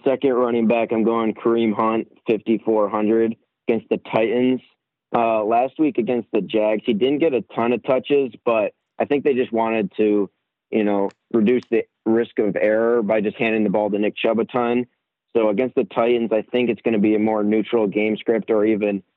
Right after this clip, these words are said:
negative game script. And, um, with Kareem Hunt being the receiving back,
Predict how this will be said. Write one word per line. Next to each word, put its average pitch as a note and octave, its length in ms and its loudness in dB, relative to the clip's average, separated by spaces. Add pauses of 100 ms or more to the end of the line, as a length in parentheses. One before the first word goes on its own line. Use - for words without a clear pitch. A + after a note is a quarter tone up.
(200)
negative A2 500 2
game A#2+ 260 0
script. B2 440 -2
And, G2 440 -2
um, G2+ 240 0
with G2+ 120 -2
Kareem A2+ 260 -2
Hunt A2 300 -2
being G#2+ 240 0
the G2+ 100 2
receiving G#2+ 500 0
back, G#2+ 380 0